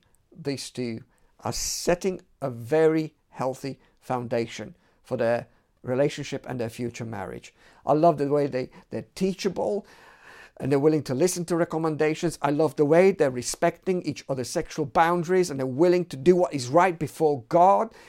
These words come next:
instead of fulfilling their selfish desires. I love the way they're willing to take responsibility in these relationships and work for it and work hard for it. It's a wonderful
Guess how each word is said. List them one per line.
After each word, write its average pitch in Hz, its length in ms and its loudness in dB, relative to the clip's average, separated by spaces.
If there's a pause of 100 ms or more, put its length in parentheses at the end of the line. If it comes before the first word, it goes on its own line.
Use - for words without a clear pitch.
(140)
instead 147 260 -2
of 156 80 2
fulfilling 175 480 4
their 120 160 -2
selfish 147 480 -2
desires. 170 600 -4 (320)
I 151 100 4
love 185 420 4
the 196 100 4
way 143 220 2
they're 135 160 -4
willing 160 240 0
to - 80 -18
take 135 220 -4
responsibility 131 840 0
in 135 100 -6
these 120 240 -8
relationships 113 680 -8 (220)
and 226 260 4
work 269 340 6
for 151 220 0
it 113 180 -4 (240)
and 196 240 0
work 190 280 4
hard 151 420 2
for 117 220 -6
it. - 200 -8 (360)
It's 131 180 -2
a 147 80 0
wonderful 135 840 0